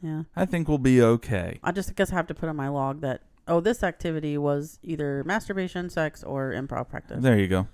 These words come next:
Speaker 2: There you go. And you weren't, you aren't dying, correct?
Speaker 1: Correct. I
Speaker 2: All
Speaker 1: just
Speaker 2: right.
Speaker 1: have, like, this little thing with my heart. It trips out sometimes, and they think it's called supraventricular tachycardia,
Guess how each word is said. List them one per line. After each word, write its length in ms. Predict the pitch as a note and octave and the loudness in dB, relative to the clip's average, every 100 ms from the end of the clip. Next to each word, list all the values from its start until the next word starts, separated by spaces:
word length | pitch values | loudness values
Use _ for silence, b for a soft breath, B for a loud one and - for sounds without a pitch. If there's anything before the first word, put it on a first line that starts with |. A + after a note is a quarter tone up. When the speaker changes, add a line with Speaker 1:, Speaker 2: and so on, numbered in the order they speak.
| - | -2
Speaker 2:
There 100 | G#2+ | 0
you 120 | F#2 | 2
go. 200 | F2+ F2+ - B B - | 0 -2 -4 B B 2
And 180 | B2 B2+ | 6 8
you 140 | B2 | 8
weren't, 420 | G#2+ A#2 B2+ - | 6 4 4 2
you 160 | G#2+ G2+ | 0 2
aren't 300 | G2 A2+ A#2+ | 4 2 2
dying, 500 | A2 G2+ F#2+ F#2 A2+ - _ _ _ - | 2 4 2 0 -4 -8 _ _ _ -4
correct? 400 | G#2+ G2+ G2+ - | 0 2 2 0
Speaker 1:
Correct. 460 | F#3+ E3 A2+ G2 | 0 0 -2 -4
I 120 | G#2+ A3 | 2 6
Speaker 2:
All 60 | A3 | 6
Speaker 1:
just 60 | |
Speaker 2:
right. 60 | F#2+ | 6
Speaker 1:
have, 260 | G#3+ F#3 - _ - | 2 2 -6 _ -4
like, 220 | G3 F3 | -4 -4
this 160 | F3 | -6
little 440 | F3 E3+ D#3+ D3+ D#3 | -4 0 0 -2 -4
thing 240 | E3+ E3 E3 | -4 -4 -4
with 140 | D#3 | -4
my 100 | D3 | -6
heart. 240 | D3+ D3 | -4 -4
It 80 | - | -6
trips 260 | - D#3+ - | -8 -8 -4
out 220 | D3 - | -6 -4
sometimes, 420 | D#3 D3 D3+ D3+ | -8 -6 -6 -6
and 120 | D3+ | -6
they 80 | C#3+ | -6
think 180 | C#3+ D3+ | -8 -10
it's 140 | D3 | -10
called 180 | - D3 | -6 -4
supraventricular 920 | - C4 D#3+ C#3+ F3 E3+ D3+ D3 D3 | -4 -8 -8 -8 -10 -10 -6 -6 -6
tachycardia, 840 | D3+ D3+ - C#3+ - A3+ E3+ D#3+ | -6 -8 -8 -8 -2 -2 0 -2